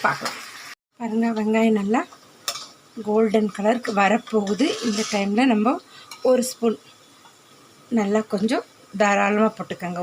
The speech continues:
ஒரு ஸ்பூன் ஃபுல்லாக நம்ம இஞ்சி பூண்டு பேஸ்ட் போட்டுக்கணும். இஞ்சி பூண்டு நல்லா கொஞ்சம்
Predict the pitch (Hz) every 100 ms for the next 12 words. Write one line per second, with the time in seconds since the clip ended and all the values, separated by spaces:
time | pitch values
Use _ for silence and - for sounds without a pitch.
0 | 175 180 - 190 - - - - - 240
1 | 233 220 165 - - - - - - -
2 | 190 208 330 196 175 - - 139 - -
3 | 190 170 - - - - 208 180 175 262
4 | 427 - - - - - - - 240 233
5 | 226 247 208 196 190 180 208 214 202 208
6 | 240 233